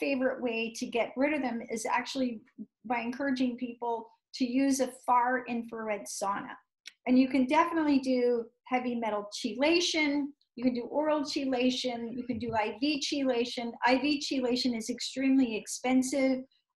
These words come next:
Oral chelation, when you take supplements, I, uh, to get rid of the heavy metals,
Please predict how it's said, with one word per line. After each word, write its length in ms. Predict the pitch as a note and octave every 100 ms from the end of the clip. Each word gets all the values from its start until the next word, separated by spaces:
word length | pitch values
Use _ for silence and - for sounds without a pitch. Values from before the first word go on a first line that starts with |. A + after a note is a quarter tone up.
| -
Oral 360 | D4+ E4 E4
chelation, 880 | D#4 - C#4 C4 B3 C4 B3+ A#3+ A#3+ A#3+ - _ _ _
when 280 | A#3+ B3 B3
you 400 | B3 A#3 A3+ -
take 340 | - C4 B3+ -
supplements, 880 | D4 C#4 C#4 B3+ A#3 G#3+ - - _ _ _ _ -
I, 380 | A#3+ B3+ A#3+ - A3
uh, 60 | - - C#4
to 240 | B3+ A#3+ - _ G#3
get 220 | C4+ C4
rid 140 | D#4
of 80 | D#4
the 60 | C#4
heavy 240 | B3+ B3
metals, 500 | A#3 A3 A#3 A3+ -